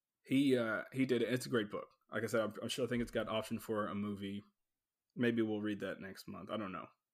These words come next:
It's a toss-up between two different books. That book is getting a spin-off. So if you're out there and you're a fan of God Country, it's getting a spin-off.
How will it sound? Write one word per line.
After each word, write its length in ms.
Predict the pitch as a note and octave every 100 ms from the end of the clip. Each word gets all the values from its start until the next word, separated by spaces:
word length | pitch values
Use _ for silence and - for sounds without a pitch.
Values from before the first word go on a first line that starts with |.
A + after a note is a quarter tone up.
| -
It's 140 | G#2+
a 40 | G2+
toss-up 320 | G2 F#2 F#2
between 260 | D2+ F#2 F2+
two 100 | F2+
different 220 | F2+ F2+
books. 180 | E2 - - - _ _ _ _ -
That 200 | C#3 C3+
book 140 | B2+
is 80 | A#2+
getting 220 | A#2+ G#2
a 40 | G2
spin-off. 480 | - G#2 E2+ B1 - _ _
So 120 | -
if 100 | G#2
you're 140 | C3 C#3
out 160 | C3+
there 260 | C#3+ C3 B2+ B2
and 200 | A2 G#2+
you're 140 | G#2
a 60 | -
fan 360 | B2 A#2+ B2
of 100 | G#2+
God 260 | A#2+ A#2 A#2
Country, 240 | A#2+ A2+
it's 120 | G#2
getting 180 | - A#2
a 40 | A2+
spin-off. 540 | - B2 A#2+ A#2+